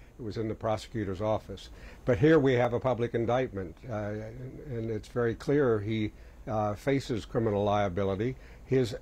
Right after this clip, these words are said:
effort to have absolute immunity was baseless. It was arguments. It was, he relied on a clause in the Constitution that relates to impeachment that he tried to put a spin on that nobody's ever done before.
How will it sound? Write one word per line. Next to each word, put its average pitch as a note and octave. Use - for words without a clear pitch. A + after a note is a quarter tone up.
effort D#3
to B2+
have B2
absolute C#3
immunity A#2+
was C3
baseless. A#2
It B2
was A2+
arguments. A#2
It A#2
was, A2+
he C3+
relied A#2+
on A2+
a B2
clause C#3+
in B2
the A2+
Constitution C3
that A2
relates A#2
to C#3
impeachment A#2+
that C3
he B2+
tried C3+
to A#2+
put C#3+
a C3
spin E3+
on A2
that B2
nobody's A#2+
ever B2
done D3+
before. F#2